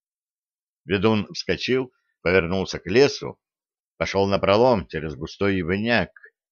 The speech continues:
и через несколько шагов выбрался на утоптанную поляну, огляделся. Вот, значит, как.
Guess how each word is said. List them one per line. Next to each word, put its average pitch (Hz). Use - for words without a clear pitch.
и 95
через 131
несколько 95
шагов 87
выбрался 139
на 123
утоптанную 127
поляну, 95
огляделся. 110
Вот, 104
значит, 76
как. 62